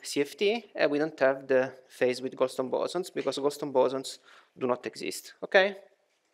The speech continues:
I think this basically, uh, yes, this concludes the discussion of the,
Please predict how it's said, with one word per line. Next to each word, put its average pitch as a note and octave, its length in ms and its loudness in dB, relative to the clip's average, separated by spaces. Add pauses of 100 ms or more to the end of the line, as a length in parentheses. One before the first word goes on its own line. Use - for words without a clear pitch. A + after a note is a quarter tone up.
(2500)
I F3+ 120 -2
think - 500 -4
this F#3 200 2
basically, E3 680 4 (120)
uh, C3+ 500 4 (280)
yes, - 380 0
this D#3 140 -2
concludes - 680 -2
the D3 100 2
discussion C3+ 600 0
of B2+ 160 -4
the, B2+ 420 2